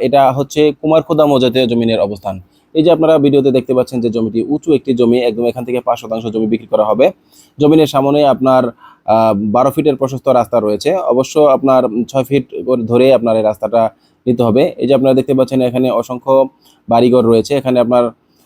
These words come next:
আহ, আবাসিক এরিয়া, এখানে আপনার বাড়ি করে থাকতে পারবেন। একদম উঁচু জমি,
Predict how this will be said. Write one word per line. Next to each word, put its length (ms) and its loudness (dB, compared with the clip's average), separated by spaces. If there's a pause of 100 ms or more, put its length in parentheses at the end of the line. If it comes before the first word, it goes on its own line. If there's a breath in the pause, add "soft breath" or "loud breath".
(140)
আহ, 160 0
আবাসিক 320 0
এরিয়া, 220 4
এখানে 240 0
আপনার 180 0
বাড়ি 200 2
করে 160 0
থাকতে 240 -14
পারবেন। 340 -4
একদম 300 -6
উঁচু 200 -4
জমি, 240 2